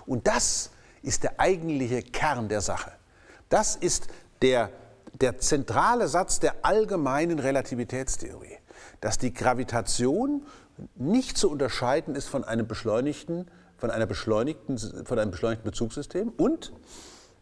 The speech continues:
dass, mit anderen Worten, dass die träge und die schwere Masse nicht voneinander zu unterscheiden sind. Das ist der eigentliche Kick an der Sache.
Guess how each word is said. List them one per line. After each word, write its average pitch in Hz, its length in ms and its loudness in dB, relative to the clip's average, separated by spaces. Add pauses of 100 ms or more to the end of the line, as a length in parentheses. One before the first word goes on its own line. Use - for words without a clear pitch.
(300)
dass, 101 180 -2
mit 120 80 -2
anderen 127 240 2
Worten, 180 260 2
dass 123 140 0
die - 140 -4
träge 190 800 2 (320)
und 110 160 -6
die 110 100 -2
schwere 143 520 0
Masse 123 480 0 (1000)
nicht 113 200 -2
voneinander 92 480 -2
zu - 140 -8
unterscheiden - 520 -12
sind. 82 120 -20 (880)
Das - 280 2
ist - 220 0
der - 160 0
eigentliche 139 520 0
Kick - 440 -8
an 82 140 -14
der 85 120 -16
Sache. - 240 -16